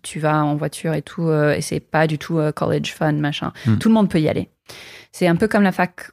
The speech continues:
Speaker 1: en
Speaker 2: Ouais.
Speaker 1: France, mais, euh, en moins bien. <laughs> Mais, euh,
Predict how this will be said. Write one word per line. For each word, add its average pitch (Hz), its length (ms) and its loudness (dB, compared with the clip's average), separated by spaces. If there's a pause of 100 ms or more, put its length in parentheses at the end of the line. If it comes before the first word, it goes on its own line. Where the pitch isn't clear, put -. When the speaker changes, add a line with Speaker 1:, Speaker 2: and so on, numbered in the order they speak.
Speaker 1:
en - 60 2
Speaker 2:
Ouais. 107 40 2
Speaker 1:
France, - 460 -2
mais, 151 480 2
euh, 160 160 -4 (220)
en 156 100 0
moins 156 160 4
bien. - 200 2 (120)
<laughs> - 1400 -4
Mais, 196 360 4
euh, 170 400 4